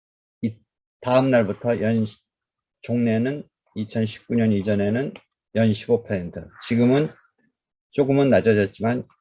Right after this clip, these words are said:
소장 부본 송달 다음 날부터 연 십이 퍼센트의 어떤 지연에 대한 그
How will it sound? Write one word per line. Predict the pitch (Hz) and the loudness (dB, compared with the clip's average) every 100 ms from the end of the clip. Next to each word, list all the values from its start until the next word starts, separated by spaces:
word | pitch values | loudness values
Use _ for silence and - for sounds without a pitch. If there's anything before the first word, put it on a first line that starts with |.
| _ _ _ _ _ - | _ _ _ _ _ -8
소장 | 135 127 135 127 | -6 0 0 2
부본 | 110 113 | 0 0
송달 | 110 131 117 110 | 0 0 0 0
다음 | 104 104 110 | -2 -2 0
날부터 | 107 92 - 117 - - | 0 -2 -6 -8 -6 0
연 | 110 110 | 2 2
십이 | - 139 131 | 0 -4 -4
퍼센트의 | - 113 101 - - 95 92 120 135 147 _ | -4 -2 -2 -4 -6 -4 -2 2 4 2 _
어떤 | - - 95 95 - _ _ _ _ _ _ _ _ | -10 -6 -4 -4 -6 _ _ _ _ _ _ _ _
지연에 | - 117 117 113 107 92 | -4 2 4 6 4 2
대한 | 104 104 113 107 - _ _ _ _ _ _ _ _ | 2 4 4 0 -4 _ _ _ _ _ _ _ _
그 | - 98 95 92 85 80 | -4 -2 -2 -4 -8 -10